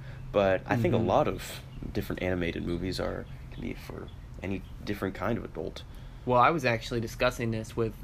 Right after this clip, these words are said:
Speaker 2: our friend Aoife earlier. He was telling me that he didn't like animated movies because he, uh, he thought they were childish, and he asked me to name one animated movie that was not made for children.
Speaker 1: Hmm.
Speaker 2: Do you have one? Because I didn't.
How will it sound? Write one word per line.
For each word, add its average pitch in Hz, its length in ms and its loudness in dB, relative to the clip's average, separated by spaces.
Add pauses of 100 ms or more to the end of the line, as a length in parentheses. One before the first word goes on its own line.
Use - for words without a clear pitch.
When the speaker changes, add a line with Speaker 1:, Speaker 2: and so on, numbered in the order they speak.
Speaker 2:
our 113 240 2
friend 110 420 -4
Aoife 117 560 0
earlier. 113 440 -2 (300)
He 160 120 6
was 165 120 6
telling 139 260 6
me 131 80 4
that 127 80 6
he 123 120 2
didn't 135 180 6
like 123 240 4
animated 123 320 2
movies 117 320 2
because 117 440 2 (280)
he, 123 460 4
uh, 113 380 2
he 113 180 0
thought 131 160 4
they 127 140 2
were 117 280 2
childish, 123 720 6 (320)
and 120 300 8
he 135 100 8
asked 139 180 6
me 143 60 4
to 135 140 6
name 120 220 4
one 139 180 8
animated 131 400 6
movie 120 240 4
that 117 100 4
was 117 160 0
not 127 240 6
made 120 200 2
for - 80 -4
children. 113 500 0 (400)
Speaker 1:
Hmm. 113 220 -8 (480)
Speaker 2:
Do 127 80 4
you 117 80 6
have 123 180 6
one? 151 200 0 (180)
Because 123 240 2
I 127 100 10
didn't. 113 320 0